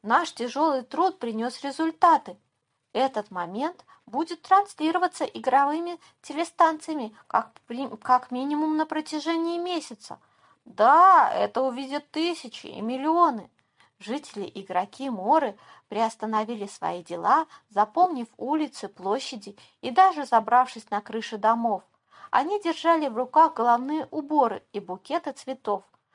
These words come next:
К городу продолжали стекаться те,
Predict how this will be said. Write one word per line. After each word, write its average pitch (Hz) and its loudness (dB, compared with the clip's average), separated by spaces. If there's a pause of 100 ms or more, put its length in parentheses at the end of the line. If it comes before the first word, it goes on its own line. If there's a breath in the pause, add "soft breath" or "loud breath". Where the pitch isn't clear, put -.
(280 soft breath)
К 214 -18
городу 349 4
продолжали 269 4
стекаться 269 -2
те, 349 -2